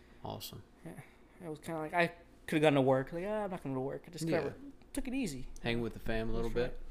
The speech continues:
Speaker 2: right.
Speaker 1: Dude, I hung out here and I watched, um, something that everybody's been telling me to watch. And I told you to watch it, I think, on the last podcast
Speaker 2: Yeah.
Speaker 1: before I had watched it.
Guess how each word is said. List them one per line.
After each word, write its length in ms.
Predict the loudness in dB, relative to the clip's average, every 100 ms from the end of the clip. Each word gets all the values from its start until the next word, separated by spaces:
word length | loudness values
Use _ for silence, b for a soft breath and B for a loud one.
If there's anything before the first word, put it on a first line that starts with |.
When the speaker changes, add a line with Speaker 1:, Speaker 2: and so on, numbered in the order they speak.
| -10
Speaker 2:
right. 280 | -10 -6
Speaker 1:
Dude, 140 | 2 4
I 100 | 4
hung 180 | 4 4
out 180 | 2
here 220 | 2 4 4
and 160 | 2
I 60 | 0
watched, 480 | -2 -2 -2 -4 -4
um, 460 | -4 -4 -6 -10 -12 -12 -6
something 420 | -4 -4 -4 -6
that 200 | -6 -8 -12 b b b -20 -20 -8 -2
everybody's 380 | 0 2 0 0
been 140 | -2
telling 220 | 0 0
me 80 | 0
to 80 | -2
watch. 420 | -4 -6 -10 -10 -12 -14 -16 -14 -12 -12 -14 -14 -14 -14 -14 -8 -2
And 100 | 2
I 80 | 2
told 340 | 2 0 0
you 100 | -2
to 60 | -2
watch 320 | 0 -2 -4
it, 60 | -8
I 40 |
think, 220 | -6 -4
on 100 | -4
the 60 | -4
last 260 | -4 0 4
podcast 380 | 4 4 0 2
Speaker 2:
Yeah. 60 |
Speaker 1:
before 300 | 0 0 2
I 120 | 2 0
had 100 | -2
watched 340 | -6 -8 -10
it. 100 | -12